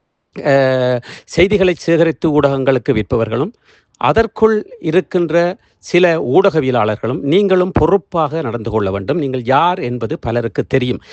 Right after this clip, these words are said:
தெரிந்தும் அவர்கள் உங்களை யார் என்று வெளியே காட்டாமல் இருக்கின்ற காரணம், நீங்கள் செய்கின்ற ஒரு சில நல்ல விடயங்களுக்காக மௌனமாக இருக்கிறார்கள்.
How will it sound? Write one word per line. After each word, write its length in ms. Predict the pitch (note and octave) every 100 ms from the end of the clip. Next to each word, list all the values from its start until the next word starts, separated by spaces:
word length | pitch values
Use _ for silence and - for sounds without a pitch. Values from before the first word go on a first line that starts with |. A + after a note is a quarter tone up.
| - -
தெரிந்தும் 460 | - E3+ G#3 G#3+ D#3+
அவர்கள் 260 | D3 E3+
உங்களை 320 | F3+ D3 D#3+ D#3+
யார் 280 | C3+ D3 E3+
என்று 220 | F3+ E3
வெளியே 320 | B2 B2+ C#3+
காட்டாமல் 500 | C3+ A#2 A#2 C#3+ B2+
இருக்கின்ற 360 | A2+ - B2+ A#2
காரணம், 400 | - G#2+ A#2 E3
நீங்கள் 280 | C3 B2 A#2
செய்கின்ற 640 | - E3+ F#3+ E3+ D3+ E3
ஒரு 220 | - A#2+ A#2+
சில 280 | - B2+ G#3 - - -
நல்ல 280 | B2+ E3+ F#3+
விடயங்களுக்காக 840 | C#3 D3 C#3 C3+ A#2+ A#2 A2 D3
மௌனமாக 540 | B2+ D3 D#3 C3 A#2
இருக்கிறார்கள். 560 | G#2 - G2+ F2 -